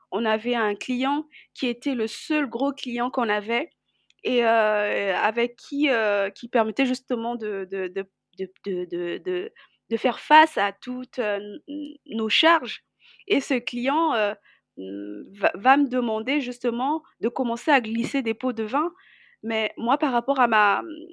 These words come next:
par rapport à, à mes valeurs, pour moi, c'était, c'était pas faisable. Donc du coup, lorsque j'ai dit non à ce client, et ce client m'a dit : « Bon, écoute,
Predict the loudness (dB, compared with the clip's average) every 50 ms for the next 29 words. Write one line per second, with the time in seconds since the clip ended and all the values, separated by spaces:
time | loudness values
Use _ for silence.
0 | -18 -20 -20 -20 -8 -2 -2 0 0 0 0 2 2 2 4 4 4 4 4 2
1 | -2 -8 _ _ 2 2 2 2 0 0 0 0 2 2 2 0 0 -2 -6 -4
2 | -4 -4 -4 -4 -8 -10 -6 -4 -4 -4 -4 -6 -12 -14 -16 -10 -8 -8 -6 -6
3 | -6 -4 -2 0 0 0 0 -4 -10 -20 -20 -20 -20 -20 -20 _ 0 0 2 2
4 | 0 0 -2 -4 -2 -2 -2 0 0 0 0 0 0 0 0 -2 -2 -2 -2 -2
5 | 0 0 2 2 4 4 6 6 4 2 0 -6 -10 -6 -4 -2 -2 -2 -2 -4
6 | _ _ -20 -20 -20 -20 _ -4 -4 -2 -2 -4 -4 -2 0 0 0 0 0 -2
7 | -2 -2 -2 -2 -2 -4 -4 -6 -6 -8 -8 -8 -4 -4